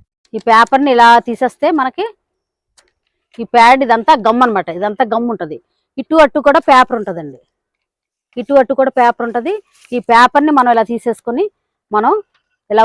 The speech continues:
ఉంచామనుకోండి, ఆ అటు ఇటు కూడా మనకి పడతాయి. ఇప్పుడు కాకరకాయ ఉంది కదా, ఈ కాకరకాయ కోసం మనకి ఇది ఫ్రూట్ ఫ్లై వస్తది. ఆ విధంగా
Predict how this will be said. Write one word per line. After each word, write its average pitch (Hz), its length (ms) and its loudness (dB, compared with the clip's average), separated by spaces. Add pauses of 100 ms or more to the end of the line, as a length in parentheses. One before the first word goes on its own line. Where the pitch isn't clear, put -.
ఉంచామనుకోండి, 208 600 -2 (920)
ఆ - 20 2 (200)
అటు 220 200 0
ఇటు 277 200 -6
కూడా 269 120 4 (100)
మనకి 302 240 -4 (280)
పడతాయి. 190 300 -10 (320)
ఇప్పుడు 220 260 -4
కాకరకాయ 294 500 6
ఉంది 269 160 2
కదా, 269 180 4
ఈ - 20 -4 (100)
కాకరకాయ 277 440 4 (120)
కోసం 339 260 2 (560)
మనకి 262 240 0 (240)
ఇది 240 180 -4 (680)
ఫ్రూట్ 294 220 -2
ఫ్లై 277 200 4
వస్తది. 165 260 -10 (380)
ఆ - 100 6
విధంగా 277 240 2